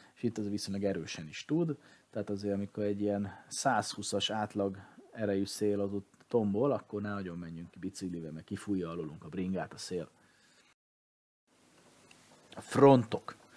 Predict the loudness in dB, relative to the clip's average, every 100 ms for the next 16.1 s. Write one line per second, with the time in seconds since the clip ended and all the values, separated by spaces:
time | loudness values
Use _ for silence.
0 | -20 -18 -16 -18 -8 -2 0 2 2 4
1 | 2 4 2 2 0 0 0 2 2 0
2 | -2 0 0 2 0 2 -2 0 2 4
3 | 4 2 0 -4 -4 -8 -14 _ 0 6
4 | 8 6 4 -2 -8 -12 _ _ _ _
5 | _ _ -20 -20 -18 -18 -18 0 8 10
6 | 10 10 8 6 0 12 12 12 10 10
7 | 10 8 6 2 -14 -20 -20 -16 6 10
8 | 10 8 6 6 6 2 -16 -20 _ _
9 | _ _ _ 0 2 2 2 2 0 -4
10 | -6 -10 0 4 4 4 0 -2 -2 -2
11 | -4 -2 -2 0 -2 -2 -2 -2 0 2
12 | 2 0 -2 -4 -6 -8 -12 -12 -4 0
13 | 0 -2 -10 -20 -4 0 2 2 0 -2
14 | -4 -4 -4 -6 -12 -12 -16 -8 -4 -4
15 | -4 -6 -6 -10 -12 -4 -4 4 6 6